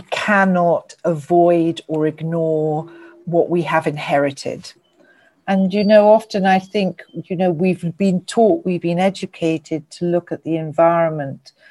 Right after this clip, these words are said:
or nature as a backdrop, um, that would just support us no matter what.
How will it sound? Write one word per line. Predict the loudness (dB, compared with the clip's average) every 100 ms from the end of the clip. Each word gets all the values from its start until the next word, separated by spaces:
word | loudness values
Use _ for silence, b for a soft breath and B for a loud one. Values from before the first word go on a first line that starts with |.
| b b
or | -8 -4
nature | -2 0 0 0 -6 -2 -2 -2 -8 _ _ _ _ 0
as | 0 2
a | 0
backdrop, | 2 2 -2 -10 -4 -2 -4 _ _ _ _ _ -4
um, | -2 0
that | 0
would | -2 -2
just | 4 4 2 -6 -16 -20 _
support | -10 -10 -2 2 2 2
us | -2 -2 -4
no | -2 0
matter | -2 -4 -6
what. | -2 0 0 -2 -16 -18